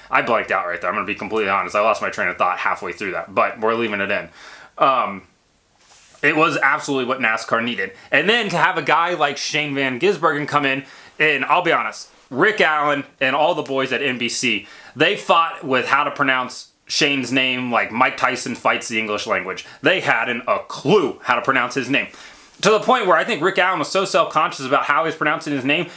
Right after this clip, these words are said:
he just kept going, "Van Gisbergen!" And he was just saying it quickly, just making Van Gisbergen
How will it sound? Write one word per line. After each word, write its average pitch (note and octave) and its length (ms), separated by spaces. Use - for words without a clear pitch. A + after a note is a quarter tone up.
he G3+ 120
just G3+ 200
kept G3+ 180
going, F3 240
"Van D#4+ 140
Gisbergen!" A#3 460
And F3+ 140
he G#3 80
was F3+ 100
just - 160
saying G#3+ 240
it - 100
quickly, C3+ 300
just C#3 160
making F3+ 340
Van F#3 340
Gisbergen D3 720